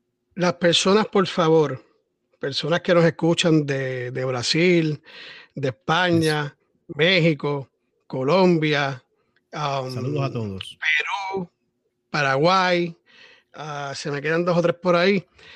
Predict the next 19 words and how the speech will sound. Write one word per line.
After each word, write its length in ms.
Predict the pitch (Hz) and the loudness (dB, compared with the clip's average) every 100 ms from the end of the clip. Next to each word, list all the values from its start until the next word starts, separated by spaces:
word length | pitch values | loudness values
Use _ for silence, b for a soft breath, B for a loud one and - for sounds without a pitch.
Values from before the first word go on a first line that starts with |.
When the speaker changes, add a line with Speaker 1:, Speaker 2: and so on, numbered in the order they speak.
| B _ | B _
Speaker 1:
Comenten, 640 | - 247 208 233 - 220 | 4 6 6 2 4 4
mis 180 | 185 160 | 4 2
hijos, 220 | 196 208 - | 0 0 0
comenten, 520 | 165 175 196 175 156 | 0 0 0 0 2
entren, 500 | 202 185 - 185 160 | 2 0 0 0 2
digan 320 | 170 202 180 | 2 4 4
algo 600 | 185 208 175 165 151 147 | 4 2 4 2 2 -2
para, 560 | - 156 151 147 139 139 | -6 -4 -2 -2 -4 -6
pa-, 160 | 151 143 | -6 -2
pues, 200 | 143 147 | 2 2
Speaker 2:
Ujú. 80 | 165 | 4
Speaker 1:
para, 140 | 170 | 4
¿sabes? 340 | 170 - 254 240 | 2 0 0 0
Para, 300 | 208 190 175 | 2 2 2
para, 440 | 180 170 160 156 170 | 0 2 0 -2 -2
para, 380 | 165 160 156 | -2 0 -2
para 200 | 165 160 156 | -4 -4 -2
culturalmente, 920 | 170 - 185 220 226 240 - 233 | -6 -2 0 4 4 4 2 0
eh, 120 | 208 | 0